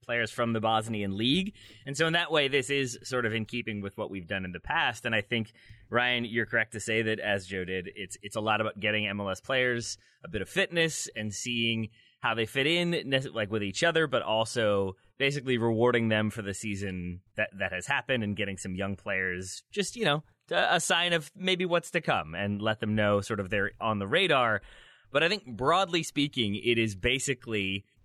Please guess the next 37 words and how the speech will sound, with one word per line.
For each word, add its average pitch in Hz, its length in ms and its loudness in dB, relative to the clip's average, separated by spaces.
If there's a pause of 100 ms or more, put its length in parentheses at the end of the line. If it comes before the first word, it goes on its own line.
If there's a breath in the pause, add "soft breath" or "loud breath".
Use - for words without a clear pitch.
just 139 280 0
an 156 60 2
opportunity 147 520 -2
to 131 140 -8
get 143 180 0
some 120 140 -8
players 131 320 0
together 147 320 2
and 110 160 0
see 131 180 -2
what 110 160 0
happens. 110 480 -4
I 113 80 4
think 147 200 0 (300 loud breath)
two 214 160 2
things 180 280 2
that 147 140 -10
stand 143 220 2
out 131 140 2
to 123 80 -4
me. 120 140 2
The 117 100 2
first 139 300 0
would 123 120 -4
be 120 180 2
that, 110 220 4
uh, - 40 -4
at 104 320 2
the 131 120 2
end 147 120 2
of 135 60 0
the 135 60 2
game 123 180 2
la-, 117 100 4
uh, 95 440 2 (140)
on 98 240 0
Saturday, 107 420 0